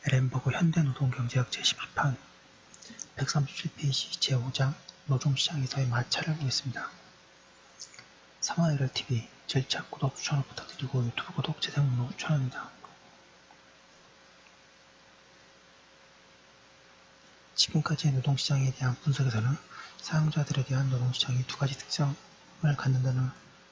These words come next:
것으로 취급되었다. 첫째,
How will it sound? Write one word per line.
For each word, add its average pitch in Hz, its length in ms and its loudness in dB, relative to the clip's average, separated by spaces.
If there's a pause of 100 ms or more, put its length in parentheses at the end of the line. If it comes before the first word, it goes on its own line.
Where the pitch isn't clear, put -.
(120)
것으로 - 260 -2
취급되었다. - 680 -4 (4000)
첫째, - 500 -2